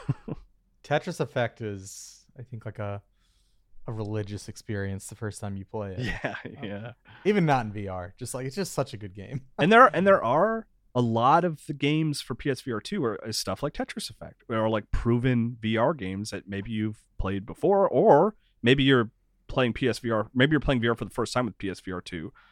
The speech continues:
Speaker 1: So there's a lot of stuff to go back to and check out, like Rez and, and Tetris Effect and What the Bat and stuff like that.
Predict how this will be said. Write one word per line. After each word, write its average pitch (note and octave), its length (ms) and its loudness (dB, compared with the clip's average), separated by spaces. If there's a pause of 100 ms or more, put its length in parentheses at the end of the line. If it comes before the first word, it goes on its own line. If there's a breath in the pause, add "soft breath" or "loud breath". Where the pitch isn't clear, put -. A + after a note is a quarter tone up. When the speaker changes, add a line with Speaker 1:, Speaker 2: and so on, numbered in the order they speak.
Speaker 1:
So - 120 2
there's A#2 100 4
a A#2+ 60 0
lot A2+ 200 4
of G#2 60 -4
stuff - 300 -2
to G2+ 80 -6
go G2 160 -4
back G2+ 300 -2
to G#2 140 -8
and F2 100 -8
check - 260 -8
out, G#2+ 160 -2
like F2 140 -10
Rez F#2+ 420 -6
and, D#2 160 -12 (400 soft breath)
and G2 160 -8
Tetris - 400 -4
Effect F#2+ 440 -6
and F2+ 200 -8
What G#2 220 -2
the F#2+ 60 -4
Bat F2+ 420 -4 (280)
and G#2 140 -2
stuff - 240 -4
like F#2+ 160 -4
that. F#2 260 -4